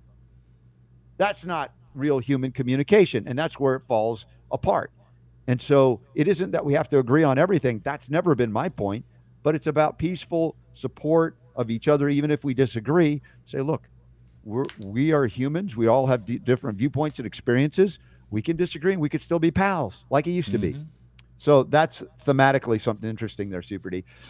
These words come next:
Speaker 1: I think we'll show some of the pictures and a video of, of the shooting, um, next hour before we bring up, uh, Joe Messino and Nutritional Frontiers, because this,
Speaker 2: Sure.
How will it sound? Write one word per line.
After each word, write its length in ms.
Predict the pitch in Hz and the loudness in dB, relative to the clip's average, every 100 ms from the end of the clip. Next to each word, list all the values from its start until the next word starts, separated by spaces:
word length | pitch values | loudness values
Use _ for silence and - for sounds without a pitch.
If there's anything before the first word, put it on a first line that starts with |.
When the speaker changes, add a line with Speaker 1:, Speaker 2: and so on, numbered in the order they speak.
| - | -4
Speaker 1:
I 40 | 143 | 2
think 200 | 208 185 | 2 4
we'll 80 | |
show 240 | 160 - 160 | 2 2 0
some 240 | - 151 | 2 -2
of 40 | 127 | -2
the 60 | |
pictures 440 | 113 131 - 131 117 | -2 -4 -2 -4 -2
and 100 | 113 | -2
a 20 | |
video 420 | 101 120 117 113 | 0 0 2 2
of, 180 | 110 - | 0 -4
of 180 | 101 92 | -6 -6
the 60 | |
shooting, 480 | - 123 123 120 113 | -10 -6 -6 -6 -8
um, 260 | - 104 110 | -8 -8 -4
next 280 | 120 - 104 | -6 -4 0
hour 260 | 101 92 | 2 2
before 300 | 85 - 107 | -2 -6 -6
we 100 | 101 | -4
bring 300 | 90 104 98 | -4 -4 -2
up, 120 | 95 - | -6 -4
uh, 160 | 95 92 | -6 -6
Joe 220 | 98 98 | -4 -6
Messino 500 | 90 - 98 92 82 _ | -6 -8 -6 -4 -6 _
and 100 | 117 95 | -10 -8
Nutritional 360 | 92 104 - - | -6 -8 -10 -8
Frontiers, 460 | 95 - 98 92 - - - - | -8 -6 -6 -6 -10 -20 -20 -4
because 260 | 131 143 | 2 2
this, 320 | 101 185 - - | 8 6 6 0
Speaker 2:
Sure. 120 | - | 2